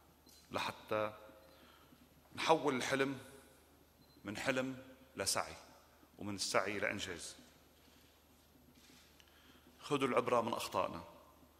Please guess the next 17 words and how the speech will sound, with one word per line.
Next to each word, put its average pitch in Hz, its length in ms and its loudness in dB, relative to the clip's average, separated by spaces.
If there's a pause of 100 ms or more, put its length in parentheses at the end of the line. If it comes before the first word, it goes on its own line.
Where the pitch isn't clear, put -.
(400)
ولا 117 360 2
تستسلموا 120 800 -2
أبدا 98 420 -2 (540)
لكلمة 113 540 -2 (720)
"هذا 107 420 4
قدر 104 380 -2
لبنان". 95 340 -4 (920)
لا، - 440 4
مش 120 200 -8
مزبوط 117 380 -2
هذا 92 120 0
قدر 87 300 -2
لبنان. 87 360 -8 (720)
تذكروا 110 560 -2
دائما 104 540 -4 (580)
أنكم 98 680 -4 (180)
أنتم 98 480 -6